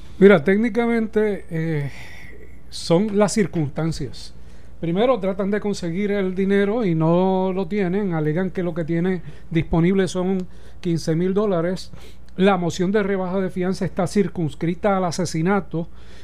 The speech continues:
que están solicitando que sea una razonable, ellos entienden que razonable es ciento cincuenta mil eh,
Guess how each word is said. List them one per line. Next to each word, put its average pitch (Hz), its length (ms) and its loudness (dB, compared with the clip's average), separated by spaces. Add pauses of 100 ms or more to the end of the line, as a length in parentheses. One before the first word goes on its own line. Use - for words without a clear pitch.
(160)
que 180 400 -2
están 165 580 0
solicitando 180 960 0
que 156 240 0
sea 175 520 0
una 185 460 0
razonable, 180 920 2
ellos 175 180 2
entienden 185 460 -2 (320)
que 156 280 0
razonable 170 760 0
es - 200 -4 (160)
ciento 180 640 -2
cincuenta 151 880 0
mil 185 320 2 (540)
eh, 170 300 4